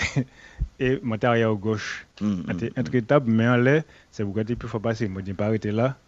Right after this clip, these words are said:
Speaker 1: Et pas de monsieur, non, puis aller à souhait, mon, dans le match.
Speaker 2: Ouais, ouais,
Speaker 1: Non,
Speaker 2: ouais,
Speaker 1: mais
Speaker 2: ouais,
Speaker 1: font du sport
Speaker 2: ouais.
Speaker 1: individuel.
Speaker 2: Qui l'a joué
Speaker 1: Et puis,
Speaker 2: ou dit là, quoi ?
Speaker 1: il tenait douze, treize ans.
Speaker 2: Douze, treize ans,
Speaker 1: Voilà.
Speaker 2: comment c'est comme ça ?
Speaker 1: Alors, moi, quitte ça. Et puis, après, euh,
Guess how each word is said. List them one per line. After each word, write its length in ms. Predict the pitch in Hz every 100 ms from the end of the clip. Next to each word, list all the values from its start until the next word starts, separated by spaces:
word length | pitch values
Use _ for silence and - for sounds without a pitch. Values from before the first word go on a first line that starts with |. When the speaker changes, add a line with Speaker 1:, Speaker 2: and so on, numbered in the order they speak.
| _ _ -
Speaker 1:
Et 60 | 104
pas 140 | 113
de 100 | 147
monsieur, 340 | 139 131 - 127
non, 140 | 120
puis 120 | 120
aller 120 | 113
à 140 | 113 101
souhait, 200 | - 123
mon, 140 | 110
dans 240 | 101 98 104 117 101
le 40 | 104
match. 340 | 98 - - _ - _
Speaker 2:
Ouais, 280 | 104 117 92 -
ouais, 180 | 95
Speaker 1:
Non, 180 | - -
Speaker 2:
ouais, 100 | 92
Speaker 1:
mais 140 | 120 120
Speaker 2:
ouais, 20 | 92
Speaker 1:
font 80 | 131
du 60 |
sport 180 | 131 87
Speaker 2:
ouais. 100 | 123
Speaker 1:
individuel. 580 | 120 131 127 123 156 190 - - -
Speaker 2:
Qui 100 | 165
l'a 100 | 147
joué 120 | 139 131
Speaker 1:
Et 40 |
puis, 160 | 135 131
Speaker 2:
ou 60 | 127
dit 140 | 127
là, 240 | 123 117 117
quoi ? 180 | 113 123 123 -
Speaker 1:
il 60 |
tenait 480 | 107 104 107 104 104 98 92
douze, 260 | 113 127 -
treize 260 | 170 208
ans. 220 | 240 117 127 -
Speaker 2:
Douze, 220 | 95 120
treize 240 | - 127 95
ans, 80 | 92
Speaker 1:
Voilà. 140 | 98
Speaker 2:
comment 100 | 104
c'est 120 | 92
comme 100 | 98 98
ça ? 200 | 76 - - -
Speaker 1:
Alors, 240 | 120 131 90
moi, 140 | 92 95
quitte 140 | 101
ça. 140 | 98 -
Et 60 | 123
puis, 240 | 165 180 - -
après, 560 | - 117 - 151 175 - - -
euh, 680 | 113 107 107 107 107 107